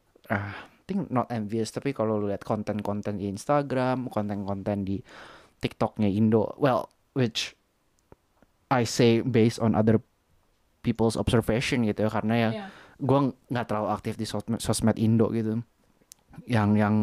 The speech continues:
Speaker 1: ngehits tuh orang-orang yang pamer barang tajir gitu loh.
Speaker 2: Oh, man.
Speaker 1: Iya.
Speaker 2: Oh, I hate those people.
Speaker 1: Iya, kalau, kalau yang kayak gitu masih jalan gitu ya,
Speaker 2: Iya.
Speaker 1: masih terkenal gitu.
Speaker 2: Hmm.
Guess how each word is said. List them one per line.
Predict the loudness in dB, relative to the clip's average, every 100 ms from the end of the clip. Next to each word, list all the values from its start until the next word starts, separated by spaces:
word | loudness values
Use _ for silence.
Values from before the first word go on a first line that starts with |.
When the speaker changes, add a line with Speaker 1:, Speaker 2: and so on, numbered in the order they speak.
| 2 0 0
Speaker 1:
ngehits | -2 -2 -4
tuh | 2 2
orang-orang | 4 4 4 2
yang | 2
pamer | 2 4 2 0 -10 _ _ _ _ -20 -10
barang | -4 -2 -2
tajir | -2 -2 -2 -4 -4
gitu | -4
loh. | 0 0 0
Speaker 2:
Oh, | -2 -2 -2 -4 -4 -6
man. | -6 -4
Speaker 1:
Iya. | 0 0 0 -2
Speaker 2:
Oh, | -8 -18 -16
I | -14
hate | -14 -16
those | -20 -20
people. | -20 -18 -14
Speaker 1:
Iya, | -10 -8 -6
kalau, | -2 2 2 2
kalau | 2 2 4
yang | 4 2
kayak | 2 2 0
gitu | 2 6 6 6 4
masih | 2 0 0 -2 -2 -2 -2 -2 -6 -6
jalan | 0 2 4 4 2
gitu | 2 2 -2
ya, | -6
Speaker 2:
Iya. | -8
Speaker 1:
masih | -2 0 0
terkenal | 0 0 0 0 2 2
gitu. | 0 -4 -2 -4
Speaker 2:
Hmm. | -6 -20